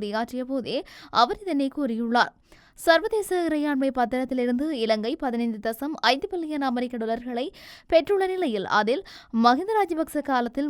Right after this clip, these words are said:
மூன்று பில்லியன் அமெரிக்க டாலர்கள் மாத்திரமே பெறப்பட்டதாகவும், மீதி பன்னிரண்டு தசம் ஐந்து பில்லியன் அமெரிக்க டாலர்கள் இரண்டாயிரத்தி பதினைந்தில் ரணில் விக்ரமசிங்கவின் நான்கு வருட நல்லாட்சி அரசாங்கத்தின் போது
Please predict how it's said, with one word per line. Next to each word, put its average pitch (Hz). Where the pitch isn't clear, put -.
மூன்று 254
பில்லியன் 277
அமெரிக்க 233
டாலர்கள் 220
மாத்திரமே 302
பெறப்பட்டதாகவும், 247
மீதி 220
பன்னிரண்டு 254
தசம் 262
ஐந்து 311
பில்லியன் 330
அமெரிக்க 277
டாலர்கள் 262
இரண்டாயிரத்தி 330
பதினைந்தில் 247
ரணில் 233
விக்ரமசிங்கவின் 240
நான்கு 214
வருட 226
நல்லாட்சி 220
அரசாங்கத்தின் 240
போது 247